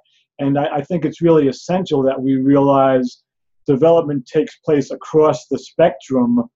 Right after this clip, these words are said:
of these multiple domains or intelligences for a human being. And if we're not paying attention to some of them,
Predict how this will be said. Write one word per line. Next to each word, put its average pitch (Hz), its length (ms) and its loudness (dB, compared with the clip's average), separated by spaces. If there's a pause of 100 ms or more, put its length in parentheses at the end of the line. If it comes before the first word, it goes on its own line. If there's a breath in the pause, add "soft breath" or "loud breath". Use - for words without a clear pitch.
(220)
of 135 220 0
these 131 240 0
multiple 135 460 -2
domains 127 720 2
or 123 300 2
intelligences 123 800 -2
for 127 140 -4
a - 40 -10
human 127 220 0
being. 131 280 0 (240 soft breath)
And 156 120 0
if 156 160 -2
we're 160 160 2
not 185 200 2 (140)
paying 170 280 0
attention 156 720 -4
to 135 480 2 (1080)
some 214 360 2
of 135 180 0
them, 117 400 -8